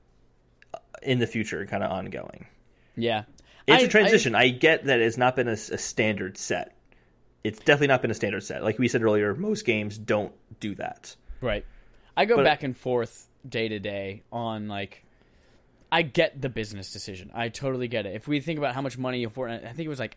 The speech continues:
Speaker 2: made a hundred million dollars on mobile since
Speaker 1: Mm-hmm.
Speaker 2: it launched last month. If you think about that, like, if people are spending all that money on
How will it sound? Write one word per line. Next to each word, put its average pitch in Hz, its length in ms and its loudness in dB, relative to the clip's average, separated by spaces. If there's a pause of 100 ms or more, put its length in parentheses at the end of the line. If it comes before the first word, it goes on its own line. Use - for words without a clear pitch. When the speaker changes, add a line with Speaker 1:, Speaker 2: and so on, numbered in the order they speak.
(140)
Speaker 2:
made 131 220 -2
a 110 40 -4
hundred 127 340 -6
million 120 340 -6
dollars 113 340 -4
on 113 180 -6
mobile 113 480 -2 (160)
since 127 240 -2
Speaker 1:
Mm-hmm. 123 60 -8
Speaker 2:
it - 80 -14
launched 117 320 -6
last 139 220 -2
month. 143 340 -6 (800)
If 135 120 -8
you 156 100 -4
think 165 180 -4
about 135 280 0
that, 135 260 4
like, 113 200 -4
if - 140 -14
people 165 200 -6
are 127 60 -4
spending 143 300 -4
all 123 120 0
that 120 100 -2
money 120 280 -4
on 110 340 -4